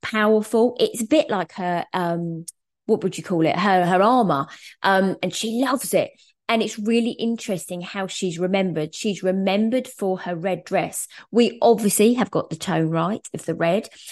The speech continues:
because it still makes her look light and bright and clear. Uh, people remember her for the lady with the red dress, but then they remember her for what she spoke about because the red was right.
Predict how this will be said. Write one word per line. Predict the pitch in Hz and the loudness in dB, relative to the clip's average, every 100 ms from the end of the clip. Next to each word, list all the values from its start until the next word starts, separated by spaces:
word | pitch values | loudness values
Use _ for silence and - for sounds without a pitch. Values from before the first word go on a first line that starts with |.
| - | -8
because | 196 202 196 | -4 0 2
it | 170 - | 2 -2
still | - 196 185 | -2 -2 0
makes | 175 170 - | -2 -4 -4
her | 185 | -2
look | 175 165 - | 0 0 0
light | 175 196 180 | 0 2 0
and | 156 | -4
bright | 160 196 185 | -4 -2 -4
and | 135 | -6
clear. | 160 202 196 185 - - _ - - | -6 -2 -2 -2 -8 -20 _ -18 -4
Uh, | 175 | -4
people | - 220 190 180 | 0 0 0 2
remember | 185 196 208 208 | 2 4 4 4
her | 214 202 | 2 -2
for | 180 185 | -4 -4
the | 190 | -2
lady | 185 185 185 185 | 0 -2 -4 -4
with | 180 | -6
the | 165 | -6
red | 165 156 156 | -6 -6 -2
dress, | 208 208 208 - | 0 0 -2 -10
but | - | -8
then | 190 | -4
they | 180 180 | -2 -2
remember | 170 196 202 208 208 233 226 | -2 0 2 2 2 2 2
her | 190 180 165 175 - - _ | 0 -2 -2 -2 -6 -18 _
for | 196 | -4
what | 185 180 - | 0 0 0
she | - 185 | -4 -8
spoke | 160 - - 196 190 | -4 -4 0 0 0
about | 202 170 160 - | -2 -2 -2 -4
because | 190 - 185 | -8 -8 -8
the | - 185 | -2 -2
red | 170 190 180 | 2 0 0
was | 180 165 | -4 -4
right. | 185 180 147 - | 0 2 0 -4